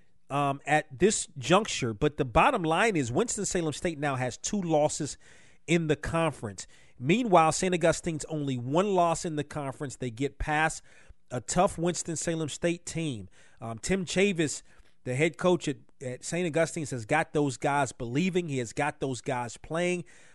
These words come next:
Um, I'm not overly impressed.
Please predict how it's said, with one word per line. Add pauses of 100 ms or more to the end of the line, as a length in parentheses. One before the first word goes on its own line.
Um, (200)
I'm
not
overly (420)
impressed.